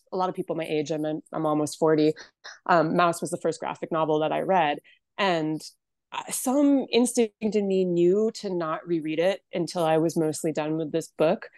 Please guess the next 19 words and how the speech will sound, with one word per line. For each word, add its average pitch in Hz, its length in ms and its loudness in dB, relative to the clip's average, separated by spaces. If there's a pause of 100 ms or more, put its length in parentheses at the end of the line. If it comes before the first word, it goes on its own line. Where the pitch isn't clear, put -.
(280)
because 160 720 4
I 170 140 2
had 175 240 4 (340)
forgotten 196 640 0
the 165 80 0
specifics. - 720 -4
In 202 220 -4
Maus, 180 440 -4
you 180 140 -2 (340)
have 180 360 -2 (220)
a - 100 -6
son 160 480 0
following 196 500 -2
his 165 140 -6
father 165 400 2
around 156 480 0
with 165 180 -2
a 156 40 -6
notebook 156 640 -4